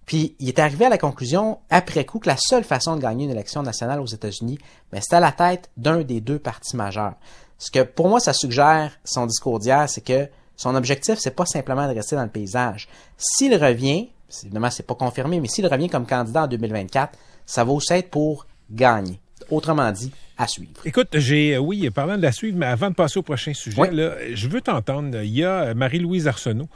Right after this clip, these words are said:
Speaker 2: qui, euh, anime l'émission dans les médias à Télé-Québec, là, qui se pose beaucoup de questions, évidemment, sur la couverture médiatique, mais
Speaker 1: Mm-hmm.
Speaker 2: j'ai aussi vu cette question-là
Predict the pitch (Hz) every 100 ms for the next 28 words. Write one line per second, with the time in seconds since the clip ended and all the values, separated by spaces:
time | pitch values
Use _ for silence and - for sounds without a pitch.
0 | - - - - - 113 110 110 104 104
1 | 101 104 127 127 110 92 123 117 101 101
2 | 101 90 101 123 127 104 101 - 104 104
3 | 101 110 - 151 147 - - - 123 101
4 | 101 - 143 - 123 - - 143 113 104
5 | 110 135 - 110 98 131 139 180 180 160
6 | 139 127 202 - 120 107 127 120 - 185
7 | 147 175 143 - - - - 156 143 160